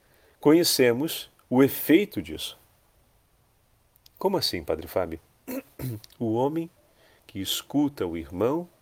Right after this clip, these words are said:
e chega até Jesus é um homem de fé. Aqueles que passaram na sua vida e que ensinaram as coisas de Deus, talvez não tenham visto isso acontecer, mas o ensinamento deles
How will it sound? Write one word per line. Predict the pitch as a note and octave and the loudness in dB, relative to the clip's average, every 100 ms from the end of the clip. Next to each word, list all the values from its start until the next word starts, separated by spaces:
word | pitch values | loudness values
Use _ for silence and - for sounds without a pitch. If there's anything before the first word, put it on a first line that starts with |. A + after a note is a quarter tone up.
| _ _ _ - | _ _ _ -16
e | |
chega | G#2 - B2 A#2 G2 | -10 -4 -4 -2 -4
até | G2+ | -4
Jesus | E2 E2 D#2+ A2 C#3 - - _ _ _ _ _ | -6 -6 -4 -4 -4 -10 -16 _ _ _ _ _
é | - A2+ G#2 _ _ | 0 0 0 _ _
um | G#2 F#2+ | -12 -6
homem | F#2 F#2 F2 E2 _ | -4 -4 -6 -12 _
de | F2+ | -16
fé. | - - D2 - _ _ _ _ _ _ _ _ - - - | -10 -8 -10 -12 _ _ _ _ _ _ _ _ -20 -20 -4
Aqueles | B2 - D#3 D3 | -2 4 4 2
que | - | 0
passaram | C3+ A#2+ - D#3 E3+ | 0 2 4 4 4
na | C3 | -2
sua | A#2+ - | -2 0
vida | G2+ C3+ D3+ | 2 2 0
e | |
que | A#2+ A#2+ | -2 -4
ensinaram | A2+ - A2 C3 D3+ A#2 | -4 -4 -2 0 0 -4
as | G#2 | -6
coisas | - B2+ B2 G#2+ G2 | -6 -2 -2 -2 -6
de | F#2 | -6
Deus, | F2 B2 E3 F3 - - _ _ | -2 0 -2 -4 -16 -18 _ _
talvez | - B2 B2+ E3 C#3 | -2 0 4 4 4
não | C#3 C3 | -2 -2
tenham | - E3+ F3 | 0 0 0
visto | B2 G#2+ F#3 F3+ - - - C#3+ G2 - - | -2 -2 -2 0 -4 -6 -4 -4 -4 -10 -6
isso | D3 D3 C3 | -4 -2 -4
acontecer, | - A2+ G#2+ - - F2 - _ _ _ _ _ - - _ | -2 -6 -4 -6 -4 -8 -10 _ _ _ _ _ -20 -20 _
mas | A2+ A2+ | 0 0
o | G#2+ | 0
ensinamento | G2 - G#2 G2 A#2 B2+ - | -6 -4 -2 -2 -2 -4 -6
deles | F2 G#2+ C3+ B2 - | -2 -2 -2 -6 -12